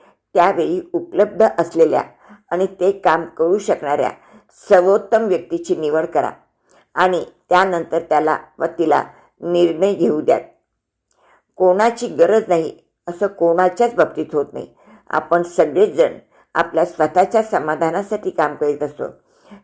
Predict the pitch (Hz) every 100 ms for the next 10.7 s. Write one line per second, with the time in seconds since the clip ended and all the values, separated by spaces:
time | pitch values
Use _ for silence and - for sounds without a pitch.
0 | _ 180 180 147 107 - _ _ - 156
1 | 196 196 - 170 170 180 143 - _ _
2 | 170 175 - 208 233 226 170 165 160 135
3 | - 156 180 - 147 151 190 196 - 156
4 | 151 135 - - 220 - _ 180 180 220
5 | 190 160 143 165 156 143 156 _ 160 170
6 | 170 139 131 - _ - - _ _ _
7 | _ _ _ _ _ _ _ _ _ _
8 | _ _ _ _ _ _ _ _ _ _
9 | _ _ _ - 139 156 - _ - 151
10 | - 156 151 143 156 120